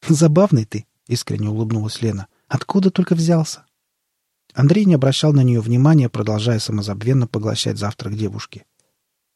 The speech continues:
«Эй!» — она щелкнула пальцами перед его лицом. «Откуда ты?» «Откуда, откуда? От верблюда. Откуда, откуда? От верблюда!» Не отрываясь от тушенки, скороговоркой ответил Андрей.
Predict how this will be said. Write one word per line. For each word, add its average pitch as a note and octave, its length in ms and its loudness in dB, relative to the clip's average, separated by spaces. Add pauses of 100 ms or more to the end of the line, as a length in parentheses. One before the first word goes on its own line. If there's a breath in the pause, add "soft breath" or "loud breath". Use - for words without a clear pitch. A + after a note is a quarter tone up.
(280)
«Эй!» — G3 380 2 (400)
она C3+ 200 2
щелкнула B2 440 0
пальцами C#3 400 -2
перед A2+ 240 -4
его A#2+ 160 0
лицом. A2 400 -4 (160)
«Откуда A3 420 0
ты?» A2 220 -4 (880)
«Откуда, B2 460 -2
откуда? G#2 420 -10 (280)
От - 160 -8
верблюда. D#3 460 4 (600)
Откуда, D3 420 0
откуда? A#2 420 -4 (220)
От A2 160 -2
верблюда!» D#3+ 460 4 (340)
Не G#2 80 -4
отрываясь G#2 440 -6
от G#2+ 80 -14
тушенки, C3 440 -4
скороговоркой G#2+ 720 -4
ответил A2 360 -4
Андрей. A2 360 -4